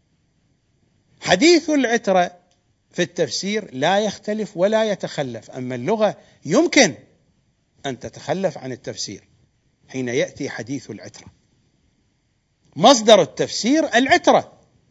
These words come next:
وهذا هو العهد الذي أخذ على المسلمين في بيعة الغدير. اقرأوا خطبة الغدير،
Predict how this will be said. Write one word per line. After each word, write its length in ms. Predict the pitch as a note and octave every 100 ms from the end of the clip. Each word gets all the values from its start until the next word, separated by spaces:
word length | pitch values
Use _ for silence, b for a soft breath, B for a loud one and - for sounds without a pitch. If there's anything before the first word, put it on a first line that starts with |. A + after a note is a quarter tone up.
| _ _ _ _ _ _ C#3
وهذا 420 | D#3 B3 B3+ A3+
هو 200 | G#3+ G3+
العهد 400 | E3 G3+ G3 F3
الذي 420 | F3 F3+ E3 E3+
أخذ 420 | G3+ - G#3+ B3+ C4 _ _ _ _ _ _ _ _
على 240 | - F#3 F#3+
المسلمين 720 | E3 D3 - C#3 D#3+ A#3+ G#3+
في 160 | D#3
بيعة 320 | D3 A#3 A3 G#3
الغدير. 480 | D#3+ C#3 A#2 A#2 _ _ _ _ _ _
اقرأوا 540 | A#3+ - G#3+ D#4 F#4 F4+
خطبة 420 | - F4+ C#4+ B3
الغدير، 600 | A3+ F#3 E3+ D3+ E3 F#3